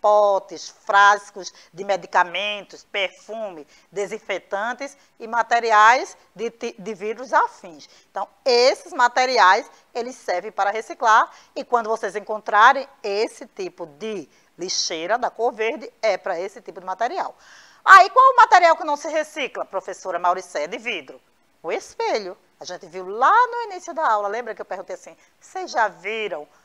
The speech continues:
já se olharam no espelho? E o que é que ele tinha em comum com os outros materiais?" Justamente, é o vidro. Só que no caso do vidro, do espelho,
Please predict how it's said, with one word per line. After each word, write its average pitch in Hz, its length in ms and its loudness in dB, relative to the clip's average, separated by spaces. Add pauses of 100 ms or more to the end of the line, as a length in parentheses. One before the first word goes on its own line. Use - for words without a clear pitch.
(120)
já 190 120 -10
se - 140 -8
olharam 185 440 2
no 165 80 -18
espelho? 185 580 -8
E 196 40 -20
o 180 40 -18
que 214 80 -10
é 190 40 -8
que - 80 -10
ele 202 100 -8
tinha 240 280 -10
em 202 80 -12
comum 196 540 -14 (300)
com 202 80 -16
os 170 160 -14
outros - 260 -12
materiais?" 170 680 -4 (300)
Justamente, 226 680 -6 (200)
é 185 120 -4
o 294 100 -4
vidro. 175 440 -12 (200)
Só 311 180 0
que 320 100 -4
no 403 100 -8
caso 220 420 2
do 220 400 -4
vidro, 180 560 -12
do 185 220 -14
espelho, 214 520 -6